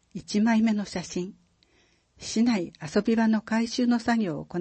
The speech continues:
っている写真です。二枚目の写真。配食事業でお弁当を配っている写真です。写真説明終わり。二、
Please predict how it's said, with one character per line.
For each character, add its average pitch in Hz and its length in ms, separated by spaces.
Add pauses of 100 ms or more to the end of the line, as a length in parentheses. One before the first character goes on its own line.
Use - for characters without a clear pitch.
っ 185 60
て - 160
い 170 60
る 165 80
写 165 180
真 175 240
で 175 100
す。 - 160 (1300)
二 180 140
枚 226 240
目 233 100
の 214 140
写 190 180
真。 185 300 (840)
配 254 220
食 254 280
事 240 120
業 180 220
で 151 180 (380)
お 170 80
弁 247 260
当 254 200
を 147 80 (120)
配 202 140
っ 226 40
て - 160
い 175 40
る 156 100
写 156 160
真 165 240
で 160 160
す。 - 160 (1040)
写 156 220
真 233 260
説 220 320
明 156 220
終 190 80
わ 165 180
り。 180 160 (1500)
二、 226 260